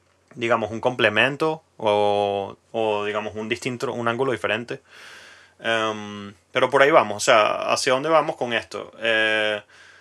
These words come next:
¿por qué existen más de una, de una opción? Bueno, porque existe una cosa que se llama el blockchain, que es bastante útil. Tú puedes hacer con eso muchas cosas y ha aparecido, digamos, puntos de vista con-,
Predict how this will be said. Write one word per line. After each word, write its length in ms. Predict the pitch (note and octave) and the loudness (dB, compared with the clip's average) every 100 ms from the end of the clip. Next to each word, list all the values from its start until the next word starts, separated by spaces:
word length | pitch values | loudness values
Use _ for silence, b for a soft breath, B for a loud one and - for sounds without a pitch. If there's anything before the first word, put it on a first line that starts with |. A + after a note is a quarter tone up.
| b b _ _ - - | b b _ _ -20 -2
¿por 180 | C3 C3 | -2 4
qué 140 | C3+ | 2
existen 420 | C#3+ G3 - F#3+ | 2 -2 -2 0
más 200 | F#3+ F3 | 2 2
de 320 | F#3 F#3 F3+ | 2 2 2
una, 420 | F3+ E3+ F3+ F3+ F3 - _ | 2 0 0 0 -2 -14 _
de 200 | C3 C3 | -4 -2
una 220 | C3 C#3 E3 | 0 0 0
opción? 320 | - F#3 B2 | 2 2 4
Bueno, 220 | C3 A2+ | 4 2
porque 220 | A2 G#2+ | -2 -2
existe 760 | A2+ - B2 A#2 - E3 E3+ - - - | -2 0 -4 -2 2 4 4 -2 -16 -8
una 240 | B2+ B2+ | -4 -2
cosa 200 | D3 C#3 | -2 0
que 40 | D#3+ | 0
se 100 | C3 | 0
llama 100 | C#3 | 0
el 60 | |
blockchain, 440 | C#3+ D#3 - F3+ F#3+ | 2 2 2 -4 -4
que 80 | - | -4
es 60 | |
bastante 440 | B2 A#2 C#3+ D3 F3 | -4 -2 -4 -2 -2
útil. 400 | F#3 E3 E3+ G3 _ _ _ _ - | -2 -4 -8 -10 _ _ _ _ -14
Tú 120 | A2+ | -2
puedes 160 | B2+ | -2
hacer 200 | D#3 - | -2 -6
con 160 | C3 C#3 | -6 -6
eso 340 | C#3+ - E3 D#3+ _ _ _ | -6 -4 -6 -8 _ _ _
muchas 420 | - B2 - C#3+ - | -12 -10 -4 -4 -2
cosas 540 | - D#3 - E3 - _ | -2 -2 -2 -12 -14 _
y 100 | - | 0
ha 120 | A#2+ A2+ | 4 4
aparecido, 680 | - D3 - B2 C3+ D#3+ | 4 2 0 -2 0 0
digamos, 400 | A#2 A#2+ B2 A2+ F#2+ _ - | 0 0 2 0 -8 _ -6
puntos 300 | C3 A#2+ D3 | -6 -2 0
de 40 | |
vista 300 | D3 A#2 D#3 | 2 2 0
con-, 180 | F3+ D3+ | -2 -4